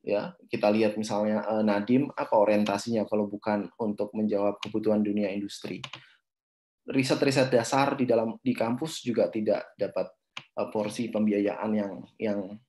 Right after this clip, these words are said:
besar, ya, selalu marginal. Ini menunjukkan bahwa kita juga didorong, kampus-kampus ini didorong kalau melakukan riset juga mesti riset yang terapan, riset yang,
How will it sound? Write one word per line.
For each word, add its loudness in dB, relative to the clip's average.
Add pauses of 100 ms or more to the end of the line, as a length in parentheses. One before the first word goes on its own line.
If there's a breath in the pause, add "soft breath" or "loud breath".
besar, -2
ya, -4
selalu 2
marginal. 0
Ini -4
menunjukkan 0
bahwa -2 (720 loud breath)
kita 4
juga 6
didorong, 4
kampus-kampus 0
ini 0
didorong 4
kalau 4
melakukan 0
riset -2
juga -4
mesti -2
riset -4
yang -6
terapan, -2
riset -6
yang, -4